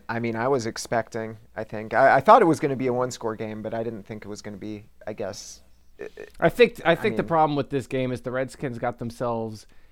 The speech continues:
Speaker 2: in a big hole early, and they just w-, they just di-, weren't able to keep pace with the Cowboys and climb out of it. They tried, they tried their damnedest, but if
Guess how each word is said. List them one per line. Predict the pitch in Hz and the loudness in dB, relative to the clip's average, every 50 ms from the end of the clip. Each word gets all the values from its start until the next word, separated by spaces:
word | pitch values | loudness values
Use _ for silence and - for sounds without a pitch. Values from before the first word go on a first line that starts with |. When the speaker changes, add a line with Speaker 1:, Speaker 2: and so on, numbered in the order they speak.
| _ - - - - | _ -20 -20 -16 -8
Speaker 2:
in | 117 123 | -6 -6
a | 113 107 | -6 -4
big | 95 123 123 113 | -2 -4 -4 -4
hole | 113 107 - 123 117 110 110 107 - - | -4 -4 -2 -2 -2 0 -2 -4 -6 -4
early, | 107 117 117 117 117 113 104 107 - _ _ - - | -2 -2 0 0 0 -2 -4 -6 -10 _ _ -16 -8
and | - 120 117 | -6 -4 -2
they | 117 113 | -2 -2
just | 110 127 123 113 - - - _ - - | -2 -2 -4 -4 -6 -10 -20 _ -18 -12
w-, | 123 127 117 117 120 117 - | -8 -6 -4 -4 -4 -6 -6
they | - 117 123 120 | -6 -4 -4 -4
just | 113 123 113 - - - 123 110 | -4 -6 -10 -10 -10 -14 -8 -2
di-, | - 139 135 - | 0 0 0 0
weren't | - 123 127 131 131 127 | -4 -6 -4 -2 -2 0
able | 123 120 117 117 110 | 0 0 0 -2 -2
to | 107 107 101 - - - | -2 -4 -6 -8 -10 -14
keep | - - 123 113 - | -8 -6 -8 -6 -6
pace | - 120 110 107 - | -4 -4 -4 -4 -6
with | 120 101 | -10 -12
the | 110 | -12
Cowboys | - - 117 110 107 110 110 107 104 95 | -10 -6 -6 -6 -4 -4 -4 -6 -6 -6
and | 107 101 | -10 -12
climb | - 110 110 107 110 | -6 -4 -4 -4 -4
out | 104 101 98 | -6 -8 -8
of | 107 | -10
it. | 98 90 - | -10 -8 -2
They | 143 139 | -2 0
tried, | 139 - - 170 156 151 131 113 113 107 - - - - - - - - | 0 0 2 4 4 4 4 2 0 -2 -4 -10 -20 -20 -20 -10 -2 2
they | 156 175 185 185 180 | 4 6 6 6 4
tried | 151 - - - - 151 139 131 131 123 123 113 98 | 0 -2 -8 -6 -2 0 0 2 2 2 0 -2 0
their | 131 127 127 123 120 117 110 104 - - - | 0 2 4 4 4 2 0 -2 -8 -14 -6
damnedest, | - 135 127 131 131 127 117 113 110 104 107 - - - - - - - - - - - - | 0 2 2 2 2 0 -2 -2 -2 -4 -4 -8 -12 -20 -20 -20 -20 -20 -20 -20 -20 -12 -4
but | - 139 117 113 | -2 0 0 2
if | 120 127 - - - | 0 0 -2 -2 -14